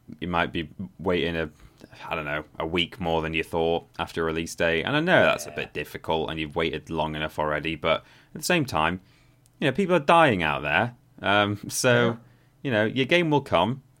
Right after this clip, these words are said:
Speaker 1: and don't, don't worry too much about it. If you, if you are gonna be getting this late, uh, later than you expected, you know, it's okay. It will come. You've, you've waited long. You waited a long time.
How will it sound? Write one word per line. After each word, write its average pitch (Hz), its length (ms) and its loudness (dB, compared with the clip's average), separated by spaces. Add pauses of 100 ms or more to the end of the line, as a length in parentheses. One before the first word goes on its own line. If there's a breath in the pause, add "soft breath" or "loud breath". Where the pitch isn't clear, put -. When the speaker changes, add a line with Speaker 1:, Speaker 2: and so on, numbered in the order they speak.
(120)
Speaker 1:
and 123 280 -2
don't, 160 320 0
don't 160 180 -2
worry 156 200 2
too 135 140 -4
much 92 180 -4
about 76 260 0
it. - 80 -4
If - 100 -6
you, 113 140 2
if - 160 -4
you 127 140 2
are 151 100 6
gonna 139 160 0
be 127 80 -2
getting 113 460 0
this 101 380 -2
late, 98 520 -2 (520 soft breath)
uh, 90 180 2
later 101 320 0
than 92 140 -2
you 90 100 0
expected, - 640 -4 (600 soft breath)
you 98 80 -8
know, 78 120 -4
it's - 160 -4
okay. 80 380 -2
It - 160 0
will 117 80 0
come. 71 400 -4
You've, 87 240 -8
you've 87 140 -8
waited 120 300 0
long. 104 360 2 (100)
You 92 100 -8
waited 104 180 -2
a 104 40 0
long 98 180 0
time. 82 380 -2